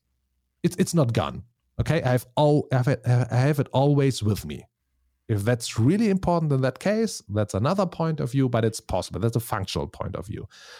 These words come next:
It's transparent. I can prove it. I can take it with me. Uh, I can, I can, it's, it's even like a liquid asset. So perhaps it doesn't make sense for a certificate, but because it's digital and it's transparent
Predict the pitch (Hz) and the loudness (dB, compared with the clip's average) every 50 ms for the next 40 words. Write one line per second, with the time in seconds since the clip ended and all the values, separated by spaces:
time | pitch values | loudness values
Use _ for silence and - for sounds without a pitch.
0 | - - _ - 123 113 - - - - 139 143 156 151 - - - 139 135 135 | -20 -12 _ -4 -2 -2 -4 -6 -4 0 0 2 2 0 0 0 2 2 2 2
1 | 127 - 107 101 - - 98 90 - - - 165 165 151 135 143 - - 95 90 | 0 0 -4 -4 -2 -2 -4 -4 -2 0 2 4 4 4 2 0 0 -2 -4 -4
2 | - 80 - - 82 - - 80 110 165 165 - - 135 143 143 143 139 139 135 | -6 -8 -8 -6 -6 -6 -2 0 2 2 2 2 0 0 0 0 0 0 -2 -4
3 | - - - - - - - - 110 - - 107 104 - - 104 101 92 - - | -6 -12 -20 -20 -20 -10 -6 -4 -4 -2 -2 -2 -2 0 0 0 0 0 -2 -2
4 | 107 104 - - 110 104 98 92 - 113 113 - - 135 - - 156 156 127 139 | -2 -2 0 0 0 0 0 0 -2 -4 -2 -2 -2 -2 0 2 2 2 4 4
5 | 139 120 - - 123 127 - 113 104 104 113 123 143 - - - - - - - | 2 0 0 -2 -2 0 2 2 2 2 2 2 0 0 -2 -4 -4 -4 -4 -6
6 | 117 135 - - - - - - - _ _ - - - - - - 90 90 101 | -6 -6 -6 -6 -10 -10 -12 -14 -20 _ _ -10 -6 -6 -4 -2 -2 -2 -2 -4
7 | 104 - - - - 85 85 85 80 82 - 90 85 - - 85 80 82 95 - | -4 -6 -8 -6 -4 -4 -4 -4 -6 -6 -6 -6 -6 -4 -4 -6 -4 -4 -2 0
8 | 147 - 190 185 - 170 156 - - 110 101 - _ - - - - _ _ _ | 0 0 0 -2 -2 -2 -2 0 0 0 0 -2 _ -20 -20 -20 -20 _ _ _
9 | _ - - - - - 131 127 139 - 107 98 - - 139 147 143 - - 170 | _ -6 -6 -4 -2 0 0 0 0 0 -2 -4 -2 0 0 0 0 0 0 0
10 | 175 208 214 - _ _ _ _ _ _ _ _ - 120 110 98 - - - - | 0 0 -2 -8 _ _ _ _ _ _ _ _ -2 0 0 0 -2 -4 -6 -2
11 | - 117 113 131 - - - 147 143 151 160 185 190 - | 0 0 0 0 -2 -2 -2 0 0 2 2 0 -2 -4